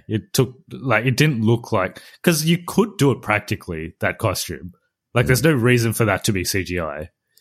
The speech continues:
Speaker 2: Just
Speaker 1: But
Speaker 2: get a lot of bandages and wrap 'em.
Speaker 1: <laughs> Yeah, yeah. Yeah, 'cause even,
Speaker 2: Toilet
Speaker 1: like,
Speaker 2: paper.
Speaker 1: even the Iron Man costume,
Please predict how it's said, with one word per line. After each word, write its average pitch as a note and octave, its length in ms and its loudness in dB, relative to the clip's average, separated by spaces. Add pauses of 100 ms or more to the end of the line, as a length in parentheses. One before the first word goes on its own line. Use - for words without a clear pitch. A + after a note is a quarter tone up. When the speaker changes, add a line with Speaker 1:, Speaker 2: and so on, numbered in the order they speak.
(360)
Speaker 2:
Just - 120 -4
Speaker 1:
But G#2+ 100 4
Speaker 2:
get D#2+ 100 2
a - 20 0
lot D#2 140 2
of D2+ 140 -2
bandages C#2+ 580 0
and A#1+ 100 -6
wrap A#1+ 280 0
'em. F2 100 -8 (180)
Speaker 1:
<laughs> - 180 -20
Yeah, C3 280 2 (220)
yeah. A2+ 220 0 (1400)
Yeah, C3+ 160 2
'cause E3+ 220 2
even, A#3 180 4
Speaker 2:
Toilet E3 100 4
Speaker 1:
like, C#3+ 140 4
Speaker 2:
paper. - 240 -4 (300)
Speaker 1:
even G#3 180 4
the D3+ 140 4
Iron C#3+ 320 4
Man G#2 400 0
costume, G2+ 720 -4